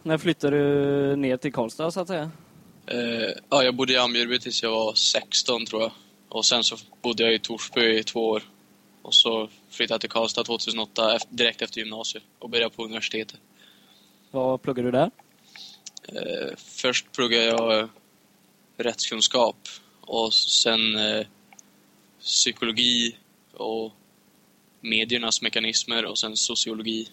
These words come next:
Speaker 2: var det sista.
Speaker 1: Men, eh, du håller på med stand-up lite grann?
Speaker 2: Ja.
Speaker 1: Hur kom du in på den banan?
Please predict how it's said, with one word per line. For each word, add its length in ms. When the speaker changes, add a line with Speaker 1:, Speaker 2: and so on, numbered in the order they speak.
Speaker 2:
var 100
det 60
sista. 320
Speaker 1:
Men, 300
eh, 340
du 140
håller 240
på 320
med 460
stand-up 480
lite 140
grann? 320
Speaker 2:
Ja. 320
Speaker 1:
Hur 120
kom 160
du 60
in 80
på 60
den 180
banan? 340